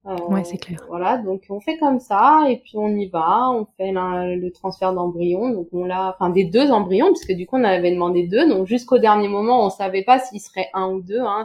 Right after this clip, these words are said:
Speaker 1: c'est vraiment au moment où t'arrives à la clinique qu'ils te disent, bon bah, bonne nouvelle, les deux sont, sont corrects, quoi. Sont,
Speaker 2: Ils sont viables, ouais.
Speaker 1: voilà.
Speaker 2: Mhm.
Speaker 1: Donc, euh, là, on se dit, ok, c'est les deux. Ils nous montrent, euh, deux petites photos de nos embryons.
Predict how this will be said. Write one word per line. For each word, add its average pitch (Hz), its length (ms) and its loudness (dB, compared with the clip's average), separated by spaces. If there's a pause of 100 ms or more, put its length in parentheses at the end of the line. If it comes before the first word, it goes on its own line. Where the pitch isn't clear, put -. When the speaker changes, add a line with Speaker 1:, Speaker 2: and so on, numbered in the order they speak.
Speaker 1:
c'est 185 120 -8
vraiment 180 300 -10
au 233 80 0
moment 202 320 -6
où 196 80 -10
t'arrives 196 360 -2
à 202 80 0
la 180 120 -4
clinique 208 520 -10 (540)
qu'ils 220 180 -8
te - 80 -8
disent, 208 320 -6
bon 196 140 -6
bah, 175 300 0
bonne 196 200 -2
nouvelle, 202 340 -2
les 185 120 -2
deux 185 160 -6
sont, 170 640 -6
sont 175 100 -4
corrects, 190 480 -2
quoi. 254 220 0
Sont, - 180 -10
Speaker 2:
Ils 175 100 -10
sont 190 160 -4
viables, 175 280 -4
ouais. 151 80 -4
Speaker 1:
voilà. 180 320 -4
Speaker 2:
Mhm. 185 60 -4 (400)
Speaker 1:
Donc, 208 200 -4
euh, 202 160 4
là, 214 220 4
on 202 120 0
se 185 60 -2
dit, 220 240 2
ok, 180 180 -2 (200)
c'est 226 80 4
les 185 160 2
deux. 196 260 0
Ils 285 160 6
nous 214 100 4
montrent, 214 340 -2
euh, 190 280 2
deux 220 240 -2
petites 262 300 -4
photos 220 320 2
de - 40 2
nos 196 280 0
embryons. 190 520 0